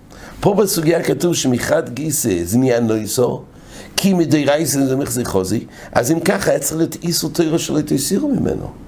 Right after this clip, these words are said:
אז המנחס חינוך אומר, צריך להגיד, הוא מתלבט מאוד בשמלי של גיד,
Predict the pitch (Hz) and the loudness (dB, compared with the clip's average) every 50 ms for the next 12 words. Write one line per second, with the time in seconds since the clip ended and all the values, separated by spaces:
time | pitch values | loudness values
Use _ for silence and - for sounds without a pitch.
0 | - - - - - - - - - - - - - - 107 101 98 117 110 - | -20 -18 -18 -18 -18 -18 -16 -14 -14 -14 -10 -4 0 0 2 2 2 2 2 2
1 | - - 185 208 208 196 - 147 170 175 202 208 185 - - - 170 175 175 160 | 2 2 2 4 4 2 2 2 2 4 4 2 2 0 0 2 2 2 2 2
2 | 165 151 175 185 156 139 143 - - - - - - - - - - - - - | 0 0 0 0 0 0 -2 -6 -10 -16 -18 -18 -14 -14 -14 -14 -14 -16 -14 -14
3 | - - - - - - - - - - - 113 117 139 - - - 135 123 - | -12 -12 -10 -10 -10 -12 -12 -14 -12 -4 0 2 2 2 2 2 2 2 4 4
4 | 170 175 175 - 143 143 127 117 123 135 104 87 113 110 - - 127 135 147 131 | 2 2 2 2 2 2 4 4 2 2 2 2 0 2 2 2 2 2 2 0
5 | 120 - - 110 104 98 - 87 87 - - - | 0 2 2 0 0 0 -2 -6 -6 -6 -8 -10